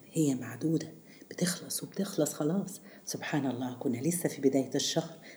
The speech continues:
دلوقتي خلاص هنربنا نودع الشهر. اللهم تقبل منا صيامنا وقيامنا ودعائنا يا رب، وبلغنا ليلة القدر يا رب العالمين. طيب، آه، سبحان الله،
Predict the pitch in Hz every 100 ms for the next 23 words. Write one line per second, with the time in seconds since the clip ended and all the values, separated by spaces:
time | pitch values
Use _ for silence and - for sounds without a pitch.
0 | - 160 196 202 - 147 185 175 - -
1 | - - - 160 156 196 190 131 135 147
2 | 131 127 - - - - - - - -
3 | - 143 135 123 127 - - - 160 147
4 | 127 120 127 123 117 127 - 123 127 120
5 | - - - 151 185 202 170 143 - -
6 | - - 202 185 165 170 156 147 139 139
7 | 139 135 160 156 170 175 175 165 147 151
8 | 147 147 156 143 165 165 143 151 151 -
9 | 143 147 147 160 185 190 175 - - -
10 | - - - - - - - - 151 -
11 | - - - - - 180 175 175 170 -
12 | - - - - 208 - 254 196 135 127